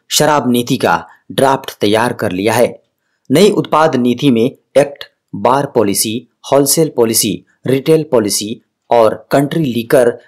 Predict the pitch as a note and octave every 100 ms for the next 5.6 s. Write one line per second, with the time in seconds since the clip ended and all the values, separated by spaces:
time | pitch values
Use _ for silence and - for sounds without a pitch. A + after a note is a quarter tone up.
0 | _ C3+ C3+ C3+ D#3 D#3 D3+ B2+ A#2 A#2+
1 | A#2+ B2+ A2+ E2+ - _ _ - A#2 -
2 | F#2 G2+ A#2 _ _ C3 B2 B2+ A#2+ G#2
3 | G2 F2+ A#2+ B2 - - _ _ _ _
4 | - C3+ G3+ G#3+ D3 C#3+ C#3 D3+ D3+ -
5 | - A2 A2 C#3+ A#2 C3+